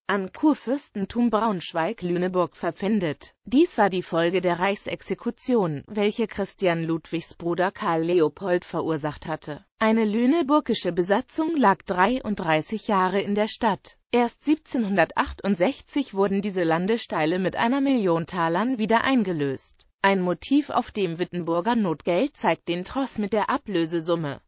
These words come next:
Franzosenzeit. In der im November achtzehnhundertsechs beginnenden Besetzung durch Napoleon Bonaparte der Franzosenzeit hatten die Wittenburger besonders zu leiden.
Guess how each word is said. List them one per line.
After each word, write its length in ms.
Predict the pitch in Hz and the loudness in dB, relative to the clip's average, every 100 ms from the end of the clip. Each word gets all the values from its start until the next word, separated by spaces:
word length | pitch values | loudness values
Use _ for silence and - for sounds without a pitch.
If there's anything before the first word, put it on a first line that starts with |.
| _ | _
Franzosenzeit. 1120 | - 170 160 - 170 165 160 156 - 151 - | -8 -4 -4 -4 -2 -2 -4 -8 -4 -4 -2
In 120 | 220 | -2
der 200 | 208 170 | 2 2
im 120 | 180 | 0
November 600 | 170 165 160 170 185 247 - | -2 0 0 0 0 2 0
achtzehnhundertsechs 1080 | 180 - 175 170 165 156 175 240 - - | -2 -8 -6 -2 -2 -2 -4 -6 -8 -10
beginnenden 720 | - 220 196 185 220 226 214 | -4 0 0 0 0 0 0
Besetzung 640 | 175 170 175 - 233 262 247 | 0 2 0 0 0 0 2
durch 220 | 170 185 | 0 0
Napoleon 720 | 175 160 - 185 220 254 254 | -2 -2 0 2 2 2 2
Bonaparte 680 | 190 175 165 - 175 185 - - | 0 0 -2 -2 -2 -2 -2 -2
der 220 | 175 - | -2 -2
Franzosenzeit 1160 | 196 240 - 175 165 175 143 165 139 131 - _ _ | -4 -4 -2 -2 -2 -4 -8 -6 -6 -8 -16 _ _
hatten 300 | 240 240 185 | 0 0 -2
die 140 | 175 170 | -4 -2
Wittenburger 680 | 156 202 170 160 160 180 196 | -2 -2 0 0 0 -2 -2
besonders 580 | 196 214 294 320 - | 0 2 2 0 -2
zu 140 | - 160 | -4 -4
leiden. 480 | 143 147 143 139 | -2 -4 -8 -10